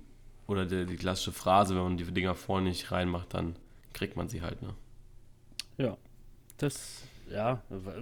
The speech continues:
Speaker 2: war eigentlich wieder ein Beispielspiel dafür, ne?
Speaker 1: Ja. Ja,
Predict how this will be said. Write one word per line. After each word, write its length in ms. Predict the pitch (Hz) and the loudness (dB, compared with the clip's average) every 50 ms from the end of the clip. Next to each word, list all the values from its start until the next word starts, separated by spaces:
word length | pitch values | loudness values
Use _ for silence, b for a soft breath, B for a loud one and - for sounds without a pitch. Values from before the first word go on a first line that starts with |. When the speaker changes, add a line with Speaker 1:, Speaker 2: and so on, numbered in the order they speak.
| 110 98 - | -4 -2 2
Speaker 2:
war 200 | - 107 123 104 | 4 4 4 4
eigentlich 400 | 104 123 120 110 117 120 - - | 4 2 0 0 0 -2 -2 -2
wieder 140 | 120 117 113 | 0 0 2
ein 100 | 110 107 | 2 2
Beispielspiel 640 | 104 104 104 - - 110 113 - - - - 107 101 | 2 0 0 0 -2 -2 -4 -4 -4 -6 -4 -4 -2
dafür, 320 | 101 98 98 - - 107 104 | -2 -2 -4 -4 -8 -6 -6
ne? 120 | 107 117 113 | -6 -4 -4
Speaker 1:
Ja. 140 | - 87 - B B B B B B B B - - - - - - - - - - - - - - - - - | -4 -6 -6 B B B B B B B B -12 -14 -18 -18 -18 -16 -16 -16 -14 -14 -14 -12 -12 -12 -12 -8 -6
Ja, 100 | - | -6